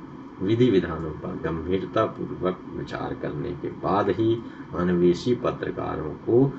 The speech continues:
कहानी प्रकाशित करनी चाहिए। Indian Press Emergency Act, Emergency Powers Act उन्नीस सौ इकतीस,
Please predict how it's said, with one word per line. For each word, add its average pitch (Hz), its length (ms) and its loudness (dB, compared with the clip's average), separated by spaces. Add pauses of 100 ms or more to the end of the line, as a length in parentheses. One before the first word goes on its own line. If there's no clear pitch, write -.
(220)
कहानी 90 400 0
प्रकाशित - 600 -2 (140)
करनी 78 320 -6
चाहिए। 95 440 4 (480)
Indian 135 540 10
Press 117 680 12
Emergency 95 840 2 (200)
Act, 92 240 2 (760)
Emergency 92 520 4
Powers 92 680 4 (600)
Act - 540 -2
उन्नीस 92 420 2
सौ 92 200 -2
इकतीस, 120 640 4